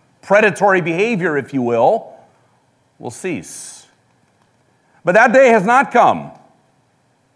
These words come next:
The nightly news reminds us that there are still predators in our world. People who walk into bars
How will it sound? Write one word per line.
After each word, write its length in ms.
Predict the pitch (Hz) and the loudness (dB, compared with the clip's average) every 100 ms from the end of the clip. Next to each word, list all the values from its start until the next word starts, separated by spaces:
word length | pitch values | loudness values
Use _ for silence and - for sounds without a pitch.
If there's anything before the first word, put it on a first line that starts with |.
| _ _ _ _ _ _ _ _ _ _ _ _ _ _ | _ _ _ _ _ _ _ _ _ _ _ _ _ _
The 100 | 139 | -2
nightly 340 | 180 208 190 | 0 0 0
news 340 | 190 214 220 165 | 0 0 0 0
reminds 500 | 180 175 208 254 156 | 0 0 0 0 2
us 440 | 156 185 - - - _ _ _ _ _ _ | 2 2 -4 -18 -20 _ _ _ _ _ _
that 220 | 156 165 | -4 0
there 140 | 208 220 | 2 2
are 100 | 214 | 0
still 300 | - 254 285 | -4 -4 -2
predators 520 | 247 277 262 175 135 | -2 -2 -2 -4 -4
in 80 | 139 | -4
our 160 | 117 | -4
world. 380 | 98 85 67 65 - _ _ _ _ _ _ _ _ | -2 -6 -6 -14 -20 _ _ _ _ _ _ _ _
People 220 | 170 170 | -14 -10
who 80 | 165 | 0
walk 260 | 165 165 | 2 2
into 180 | 185 147 | -2 -6
bars 600 | 151 165 180 151 120 - | 2 4 4 0 -4 -12